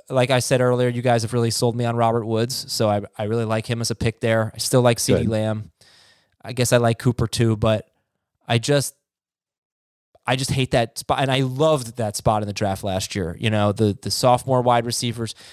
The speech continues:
Speaker 1: It's just, I basically, Dave, I'm just resentful of the wide receiver position. I'm really pissed off at wide receiver. Too many great players on too few N F L teams, and it's, uh,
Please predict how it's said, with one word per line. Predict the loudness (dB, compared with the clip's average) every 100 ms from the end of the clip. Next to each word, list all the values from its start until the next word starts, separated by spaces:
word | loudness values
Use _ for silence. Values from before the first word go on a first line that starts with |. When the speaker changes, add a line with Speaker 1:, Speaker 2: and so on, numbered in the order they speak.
| -8
Speaker 1:
It's | -2
just, | -2 0
I | 0 2
basically, | 2 2 0 2
Dave, | 4
I'm | 4 2
just | -2
resentful | -2 0 -2 0 -2 -2 -6 -6
of | -2
the |
wide | 2 0 0
receiver | -4 -4 -4
position. | -2 -2 0 -2
I'm | -2 -2
really | 0 0
pissed | 0 0
off | 0 0 0
at |
wide | 0 -2
receiver. | -2 -4 -4 -4 -6 -10 -20 _
Too | -2 2
many | 2 2
great | 2 2 2
players | 0 2 2 0
on | -4
too | -2 -4
few | -2 -2
N | 0
F | 0 0
L | 0
teams, | -2 -4 -4 -8 -12 -20 _ _ -4
and | -2 0
it's, | 0 -2 0
uh, | 2 4